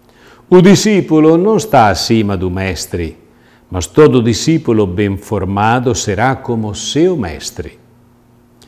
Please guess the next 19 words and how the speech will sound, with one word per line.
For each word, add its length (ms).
Por 160
que 140
repares 600
no 200
cisco 880
no 200
olho 580
do 160
teu 260
irmão 540
e 160
a 80
trave 480
no 160
teu 260
próprio 480
olho 260
não 220
percebes? 920